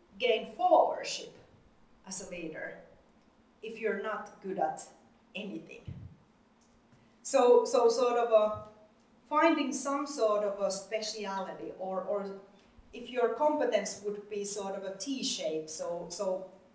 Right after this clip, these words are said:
the, the horizontal part is the width, and then the, the vertical side is the depth of your thing. So, so you need to ensure that you have something where you have the depth,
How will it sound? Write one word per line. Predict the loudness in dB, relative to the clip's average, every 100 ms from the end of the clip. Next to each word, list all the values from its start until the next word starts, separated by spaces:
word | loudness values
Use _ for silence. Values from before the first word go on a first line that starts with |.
| -6
the, | -4 -2
the | -2 -4 -2
horizontal | 0 4 4 4 2 -4 -4 -2
part | 0 0 -6
is | -6 -6
the | -4
width, | -2 0 -2 -10 -20 -20 _ _ _ _ _ _ _ _ _ -2
and | -2 2
then | 2 2 0
the, | 0 0 -2
the | -4 -6 -6 -6 -2
vertical | 2 4 4 0
side | -2 -6 -8 -8
is | -8 -6
the | -4
depth | 2 4 2 -6 -16 -16
of | -14
your | -12 -12 -12
thing. | -16 -10
So, | -2 0 0 -4 -10 -20 _
so | -8 -8 -8
you |
need | -8 -6 -6 -6
to | -8
ensure | -8 -10 -8 -8
that | -8 -10
you | -16 -16
have | -4 2
something | 2 2 -2 -6 -14 -16
where | -12
you | -12 -12 -12
have | -16 -16
the | -10 -4
depth, | -4 -4 -20